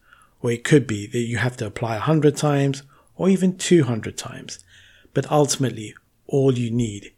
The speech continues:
is just one job offer. After university, when I was applying for jobs with accounting firms, I was good enough to make it to the interview stage,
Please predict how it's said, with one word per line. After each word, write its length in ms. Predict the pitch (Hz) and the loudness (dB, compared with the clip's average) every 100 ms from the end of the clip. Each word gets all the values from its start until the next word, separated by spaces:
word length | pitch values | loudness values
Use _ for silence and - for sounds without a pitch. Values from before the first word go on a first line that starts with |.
| - | -12
is 160 | 117 | -8
just 420 | - 127 113 - | -4 -4 -4 -6
one 340 | 127 117 113 120 | -4 -4 -4 -2
job 280 | 127 120 110 | 0 0 -2
offer. 360 | 104 107 - _ _ _ _ _ - | -8 -10 -12 _ _ _ _ _ 2
After 260 | 220 220 196 | 2 6 6
university, 600 | 175 151 151 147 - 101 | 8 8 6 4 0 -4
when 160 | 117 | 0
I 100 | 135 | 2
was 120 | 127 120 | 2 0
applying 360 | 123 139 127 | 0 0 0
for 100 | 123 | -2
jobs 400 | 113 139 120 - | 2 2 2 -2
with 100 | 113 | -6
accounting 420 | 117 156 156 139 | 0 4 4 0
firms, 480 | 120 104 - 113 - - _ _ - - - | -6 -10 -14 -16 -18 -20 _ _ -20 -10 2
I 100 | 170 | 4
was 120 | 151 | 4
good 200 | - 175 | 6 6
enough 280 | 156 117 - | 4 0 -2
to 80 | 123 | 2
make 320 | 131 139 135 | 4 4 0
it 140 | 107 | -8
to 100 | - | -8
the 180 | 113 117 | -4 2
interview 340 | 147 139 110 98 | 2 2 -4 -6
stage, 540 | - 101 107 - - | -6 -8 -10 -12 -16